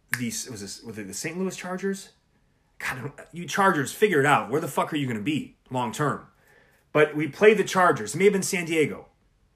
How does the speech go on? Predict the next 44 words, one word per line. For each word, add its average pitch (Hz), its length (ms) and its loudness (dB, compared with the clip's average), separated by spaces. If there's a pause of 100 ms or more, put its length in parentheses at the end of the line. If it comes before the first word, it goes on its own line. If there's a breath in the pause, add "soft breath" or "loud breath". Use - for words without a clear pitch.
(160)
I 127 60 -12
think 170 140 0
it - 20 -2
may 170 80 0
have 160 60 0
been 143 60 -2
the 139 60 -2
San 143 200 -2
Diego 123 180 0
Chargers. 107 460 -6 (1080 soft breath)
And 147 240 2
it - 20 2
was 143 140 2
just 147 180 -2
one 160 160 4
of 170 80 0
those 151 160 4
games 143 320 4
where, 135 100 0
like, 120 140 0
oh, 123 100 2
it's 110 120 -2
clear. 117 220 -2
The - 180 -12
Packers 156 420 4
are 139 80 0
the 131 60 -4
best 127 220 -2
fucking 120 240 -2
team 113 180 -6
in 104 80 -6
the 104 60 -4
league. 95 200 -4
It 110 60 -4
was, 113 100 -4
like, 120 140 0
thirty-eight 151 500 0
to - 80 -10
three. 104 320 -8 (720)
Just 170 320 0
from 139 220 -6
start 180 380 2
to 214 100 0
finish, 143 640 0